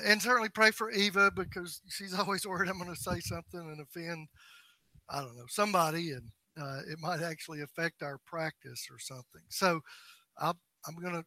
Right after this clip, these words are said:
I'm gonna try, um, and, and do my best not to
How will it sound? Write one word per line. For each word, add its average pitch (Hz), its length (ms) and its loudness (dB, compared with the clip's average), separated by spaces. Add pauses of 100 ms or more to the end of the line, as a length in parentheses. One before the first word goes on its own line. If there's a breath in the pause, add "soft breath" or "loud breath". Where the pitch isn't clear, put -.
(140)
I'm 160 100 -8
gonna 175 220 -4
try, 165 400 2 (320)
um, 139 420 -8 (380)
and, 143 260 -10 (140)
and 151 180 -6
do 190 160 2
my 196 180 8
best 156 520 2 (180)
not 156 280 -6
to 139 200 -8